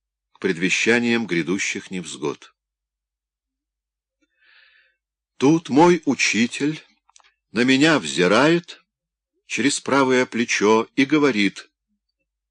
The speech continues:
«Разумно слышит тот, кто примечает». Мой учитель Вергилий.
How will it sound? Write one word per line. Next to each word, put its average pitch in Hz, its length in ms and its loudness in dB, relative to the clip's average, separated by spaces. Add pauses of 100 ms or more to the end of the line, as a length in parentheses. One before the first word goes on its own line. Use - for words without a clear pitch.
(580)
«Разумно 151 800 2
слышит - 600 -2 (120)
тот, - 480 -2 (400)
кто - 280 -6
примечает». 82 1040 -6 (800)
Мой 76 240 -6
учитель 127 540 -6 (400)
Вергилий. 71 720 -8